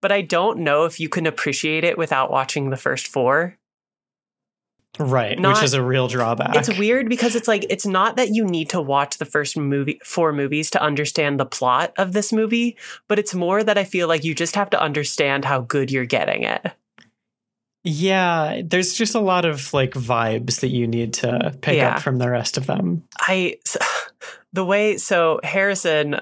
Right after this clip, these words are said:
Speaker 1: the friend who has watched all these movies and encouraged me to watch them,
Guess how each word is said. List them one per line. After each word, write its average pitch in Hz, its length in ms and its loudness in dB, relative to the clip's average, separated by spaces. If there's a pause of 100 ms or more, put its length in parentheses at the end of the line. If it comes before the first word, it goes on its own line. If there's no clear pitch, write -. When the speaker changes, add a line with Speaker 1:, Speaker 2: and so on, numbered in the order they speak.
Speaker 1:
the 156 140 -2
friend 139 340 -2
who 143 140 -2
has 131 140 -4
watched 131 320 0
all 127 140 2
these 127 220 -4
movies 135 320 -2
and 135 100 -2
encouraged 131 420 -2
me 147 100 -2
to 143 80 0
watch 123 280 -2
them, 127 240 -2